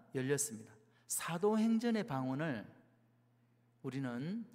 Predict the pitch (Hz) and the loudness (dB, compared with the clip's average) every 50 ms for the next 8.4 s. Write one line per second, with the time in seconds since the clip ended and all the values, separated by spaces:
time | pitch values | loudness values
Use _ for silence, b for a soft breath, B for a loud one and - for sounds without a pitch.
0 | B B B B B B - 135 131 139 165 180 190 190 202 196 185 - 208 190 | B B B B B B -6 -2 0 2 2 2 4 4 2 2 2 0 -2 -2
1 | 175 156 135 135 139 143 143 143 135 120 117 117 117 117 117 135 143 139 - - | 0 0 0 0 0 0 -2 -4 -4 -6 -6 -4 -4 -4 -4 -6 -6 -6 -8 -6
2 | 220 - 170 120 113 101 104 - 53 50 - - - - _ _ _ _ B B | -4 -2 -2 -2 -4 -6 -8 -10 -14 -14 -16 -18 -20 -20 _ _ _ _ B B
3 | B B B B - 151 156 165 208 226 233 202 185 190 170 - 185 180 170 180 | B B B B 0 0 2 2 2 0 0 0 0 -2 -4 -4 -4 -4 -4 -4
4 | 170 165 151 156 151 147 147 - - 160 156 156 147 131 123 127 131 139 139 135 | -4 -4 -6 -6 -8 -6 -6 -6 -6 -4 -4 -4 -4 -4 -4 -4 -4 -4 -4 -4
5 | 131 - 139 131 123 120 113 117 107 113 117 117 131 139 - 143 156 175 196 202 | -6 -6 -6 -6 -6 -4 -4 -4 -4 -4 -4 -4 -6 -6 -6 -4 -4 -2 -2 -2
6 | 196 175 151 151 - - 151 143 135 131 135 131 135 127 101 - - - - - | -2 -2 -4 -4 -6 -8 -8 -8 -8 -8 -10 -10 -10 -10 -10 -12 -12 -14 -16 -20
7 | _ _ _ _ _ _ _ _ _ _ _ _ _ _ _ 120 120 120 127 135 | _ _ _ _ _ _ _ _ _ _ _ _ _ _ _ -10 -6 -4 -2 -2
8 | 170 160 127 104 90 B B | 0 0 -2 -4 -8 B B